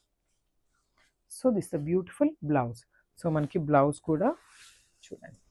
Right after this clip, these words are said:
ఇదే కలర్‌తో తీసుకున్నారనమాట. కంప్లీట్ బ్రొకేడ్ బ్లౌజ్ వస్తుంది. హ్యాండ్స్‌కి వచ్చేసి టూ సైడ్స్ అయితే బోర్డర్ ఉంటుంది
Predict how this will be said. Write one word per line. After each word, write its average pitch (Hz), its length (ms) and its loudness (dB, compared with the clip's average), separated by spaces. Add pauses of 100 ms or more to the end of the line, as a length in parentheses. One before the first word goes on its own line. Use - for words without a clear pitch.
(760)
ఇదే 156 140 2 (100)
కలర్‌తో 143 420 0
తీసుకున్నారనమాట. 135 840 -6 (520)
కంప్లీట్ 156 460 2
బ్రొకేడ్ 147 440 -2
బ్లౌజ్ 151 320 2
వస్తుంది. 185 380 0 (600)
హ్యాండ్స్‌కి 156 380 0
వచ్చేసి 175 280 -2 (120)
టూ 190 80 0 (100)
సైడ్స్ 160 280 0
అయితే 147 220 0
బోర్డర్ 139 360 6
ఉంటుంది 139 300 -6